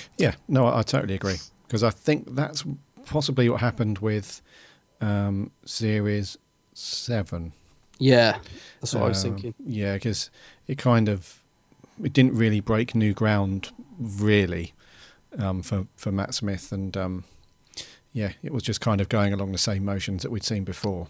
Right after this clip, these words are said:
Speaker 2: Yeah.
Speaker 1: So, if, yeah, so if I'm, I hope that, that, that it's going along the same lines as what you say, that they're trying new stuff. And, I mean, personally, I think this is gonna be better than Series eight.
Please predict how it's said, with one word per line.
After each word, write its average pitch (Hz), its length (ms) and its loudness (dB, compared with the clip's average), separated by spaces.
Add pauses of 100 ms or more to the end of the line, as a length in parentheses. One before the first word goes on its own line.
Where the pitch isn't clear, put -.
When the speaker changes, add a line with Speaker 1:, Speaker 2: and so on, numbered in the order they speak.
(720)
Speaker 2:
Yeah. 127 320 6
Speaker 1:
So, 98 360 2 (120)
if, - 120 -2 (160)
yeah, 120 280 0
so 117 200 -2
if 107 200 -4 (340)
I'm, 107 240 0 (440)
I 104 100 -2
hope 180 260 0
that, 139 180 0
that, 135 280 -2
that 139 140 -2
it's 131 140 -6
going 110 260 2
along 107 140 0
the 101 80 0
same 113 200 2
lines 107 220 4
as 104 100 -2
what 113 120 0
you 110 80 -2
say, 113 240 2
that 101 120 0
they're 110 100 -2
trying 104 300 2
new 104 140 2
stuff. 98 420 -2
And, 95 180 -4 (400)
I 127 140 6
mean, 127 120 6
personally, 127 400 4
I 131 100 6
think 135 160 2
this 135 140 0
is 120 60 0
gonna 110 140 2
be 104 100 2
better 110 280 0
than 95 160 -2
Series 95 380 -2
eight. 90 220 -4